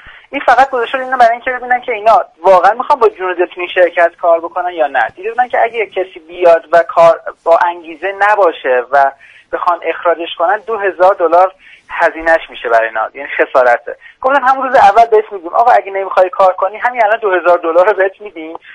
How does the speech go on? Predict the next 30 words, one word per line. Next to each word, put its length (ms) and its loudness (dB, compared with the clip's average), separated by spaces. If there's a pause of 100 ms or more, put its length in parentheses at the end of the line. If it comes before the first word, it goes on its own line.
(260)
برو. 360 0 (380)
ولی 140 2
اون 100 -2
وقت 220 2
کسایی 260 -4
که 100 -16
میموندن 680 -4 (300)
دیگه 180 -12
برای 160 -2
اون 100 -10
دو 120 -6
هزار 220 0
دلار 320 0 (120)
نبودن، 380 -6 (520)
اه، 280 -6
برای 340 -8
انگیزه‌های 500 -6
قوی‌تر 560 -2
و 160 0
درونی 340 0
میموندن. 420 -6
می‌خواستم 360 -6
بگم 200 -10
که 60 -12
ما 100 -2
تو 180 -18
فلان 300 -6 (100)
شرکت 360 -8
خوب 340 -12
داریم 280 -2